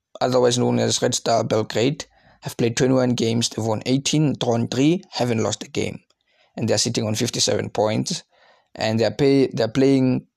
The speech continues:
Kurakici, who are in fourth position with forty-one points. When you look at how these teams have been playing,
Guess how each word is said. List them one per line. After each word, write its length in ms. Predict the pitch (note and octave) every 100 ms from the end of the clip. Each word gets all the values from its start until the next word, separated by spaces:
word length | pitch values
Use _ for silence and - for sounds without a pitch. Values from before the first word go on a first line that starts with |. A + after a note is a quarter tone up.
| -
Kurakici, 920 | C#3 A#2 - F3 D3 - A#2+ A#2+ - _ _ _
who 100 | -
are 80 | A2+
in 200 | A2+ A2+
fourth 360 | A2 - C#3 -
position 500 | B2 A#2 A2 A#2 A2+
with 220 | A2 A#2
forty-one 580 | - - A#2 B2+ A2 A2+
points. 480 | - A2 A2+ - - _ _ _ - _ _ _ _ -
When 180 | B2 B2+
you 80 | B2+
look 260 | F3 F3+
at 300 | - D#3+ D3+
how 460 | - - C3+ C#3 C#3
these 340 | C3+ C3 -
teams 380 | - B2+ B2 A#2+
have 280 | C#3 A#2 -
been 240 | C3 D3 D3
playing, 580 | C3 A#2+ A#2 A#2 C3+